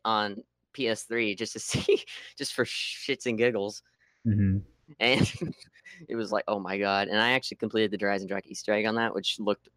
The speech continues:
Speaker 1: p-, p-, like, painful. <laughs> And, uh, when we s-, went to L A,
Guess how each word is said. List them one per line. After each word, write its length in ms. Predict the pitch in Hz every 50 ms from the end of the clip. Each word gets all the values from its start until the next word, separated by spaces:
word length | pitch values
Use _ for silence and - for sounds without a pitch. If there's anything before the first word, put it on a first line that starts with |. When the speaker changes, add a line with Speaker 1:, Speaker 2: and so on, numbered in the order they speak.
| _ _
Speaker 1:
p-, 80 | - - - _ _
p-, 180 | - - - - - -
like, 200 | - 208 180 - _ _ -
painful. 520 | - - 226 226 214 - 269 285 277 214 - - _ -
<laughs> 540 | 359 - - - - - - 240 233 214 180
And, 400 | 135 120 113 113 117 123 110 - - - - - - - _ _ _ _ _ _ _ _ _ _ _ _ _ _
uh, 360 | - 117 117 113 113 113 110 - - _ _ _ -
when 440 | 113 123 135 135 135 131 127 117 110
we 180 | 123 120 113 113
s-, 220 | 117 - - - -
went 240 | 107 127 139 151 -
to 140 | - 151 -
L 160 | 117 113 107
A, 380 | 120 151 180 170 131 120 110 107